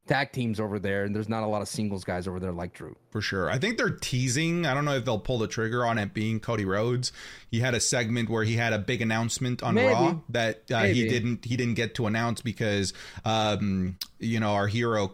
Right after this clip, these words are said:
Speaker 2: uh, Dominic Mysterio, went out and, and got assaulted by him. He did nothing
Speaker 1: He
Speaker 2: to
Speaker 1: did.
Speaker 2: Cody Rhodes. He got
Speaker 1: He did.
Speaker 2: attacked viciously. I don't know where the police was.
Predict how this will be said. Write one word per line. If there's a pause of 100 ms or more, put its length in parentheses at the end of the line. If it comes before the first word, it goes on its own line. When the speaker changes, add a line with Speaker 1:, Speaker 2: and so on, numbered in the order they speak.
Speaker 2:
uh,
Dominic
Mysterio,
went
out
and,
and
got
assaulted
by
him. (300)
He
did
nothing
Speaker 1:
He
Speaker 2:
to
Speaker 1:
did.
Speaker 2:
Cody
Rhodes.
He
got
Speaker 1:
He
did.
Speaker 2:
attacked
viciously.
I
don't
know
where
the
police
was.